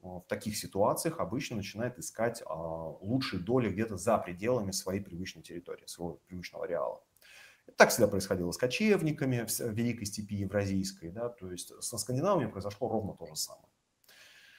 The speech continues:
<clears throat> И часть вот этих вот, условно говоря, людей, которым нет места на своей,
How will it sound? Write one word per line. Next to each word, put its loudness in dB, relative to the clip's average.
<clears throat> 2
И 0
часть 8
вот -2
этих -2
вот, -12
условно 4
говоря, 4
людей, 2
которым 0
нет 2
места 0
на -10
своей, -4